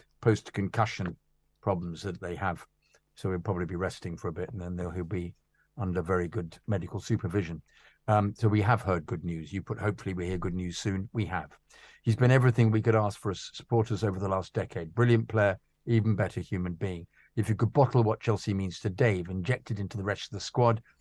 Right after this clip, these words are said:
I suspect we wouldn't see the abject refuse we're forced to watch on the pitch week in, week out recently. Well,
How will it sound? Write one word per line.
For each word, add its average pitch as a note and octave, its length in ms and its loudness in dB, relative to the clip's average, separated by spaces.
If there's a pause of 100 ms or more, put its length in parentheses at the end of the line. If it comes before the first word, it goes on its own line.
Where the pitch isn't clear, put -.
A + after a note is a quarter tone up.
I A#2 80 2
suspect A2 460 0
we A2 120 2
wouldn't G2 300 -4
see G2+ 200 -4
the F#2 240 -6 (340)
abject G2 480 0
refuse G2+ 680 0
we're G#2 100 -4
forced G2 320 -4
to G2 60 -2
watch F#2 260 -6
on F#2 80 -4
the F2+ 80 -4
pitch - 220 -8 (120)
week F#2+ 260 -8
in, F2 160 -4
week F2+ 240 -8
out F2+ 180 -4 (120)
recently. F2+ 640 -6
Well, F2+ 280 -8